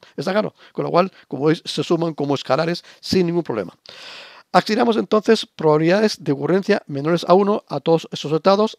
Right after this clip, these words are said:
y, como veis, lógicamente la suma va a tener que ser igual a uno, la suma de todas esas, eh, probabilidades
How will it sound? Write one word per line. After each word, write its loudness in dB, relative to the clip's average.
y, -6
como -4
veis, 0
lógicamente -4
la 0
suma -4
va 2
a 2
tener -6
que -8
ser 0
igual 0
a 0
uno, -2
la -6
suma -6
de -8
todas -4
esas, -2
eh, -4
probabilidades 6